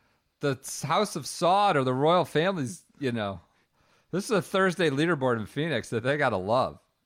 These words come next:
I mean, the leaderboard in Phoenix is, you know, it's our kind of deal. But in terms of, you know, Big J's out there, who, doing, who knows, personally delivering news to Rory that his ball was stepped on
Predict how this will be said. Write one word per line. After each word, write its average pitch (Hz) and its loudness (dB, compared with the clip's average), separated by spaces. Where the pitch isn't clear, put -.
I 139 0
mean, 156 2
the 151 2
leaderboard 160 2
in 120 -2
Phoenix 139 -4
is, 110 -6
you 175 -4
know, 104 0
it's - -6
our 240 2
kind 165 0
of 98 -2
deal. 120 -2
But 135 4
in 131 0
terms 196 0
of, 113 -4
you 147 -4
know, 131 0
Big 139 -4
J's 139 0
out 107 0
there, 104 -2
who, 120 -6
doing, 117 -4
who 120 -4
knows, 104 -4
personally 131 -4
delivering 120 0
news 123 -2
to 127 -4
Rory 113 0
that 107 -2
his 95 -10
ball 107 -2
was 98 -10
stepped 110 -6
on 123 0